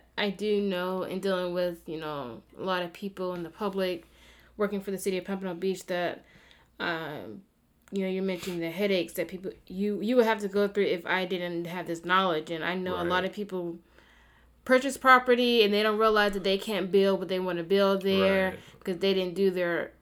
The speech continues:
Speaker 1: you know, due diligence of
Speaker 2: Right.
Speaker 1: research. So, um, and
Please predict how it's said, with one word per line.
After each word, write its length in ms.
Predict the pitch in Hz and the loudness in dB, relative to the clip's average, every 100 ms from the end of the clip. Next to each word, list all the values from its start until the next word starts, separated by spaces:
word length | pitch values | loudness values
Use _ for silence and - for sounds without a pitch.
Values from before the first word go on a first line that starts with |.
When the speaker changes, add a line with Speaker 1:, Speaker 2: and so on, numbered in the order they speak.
| _ | _
Speaker 1:
you 100 | 208 | -4
know, 160 | 175 170 | -2 -2
due 120 | 190 | 0
diligence 600 | 175 202 202 190 175 170 | 4 4 4 0 -2 -2
of 280 | 175 170 170 | 0 -2 -2
Speaker 2:
Right. 80 | 180 | -2
Speaker 1:
research. 640 | 214 202 202 190 - - - - - _ | -2 0 2 2 0 -8 -20 -20 -20 _
So, 840 | - - 190 180 170 165 160 160 165 - _ _ _ - | -10 -2 2 2 2 0 -4 -8 -12 -20 _ _ _ -6
um, 440 | 175 170 160 156 - | -4 -2 -4 -6 2
and 320 | 220 214 202 | 4 4 2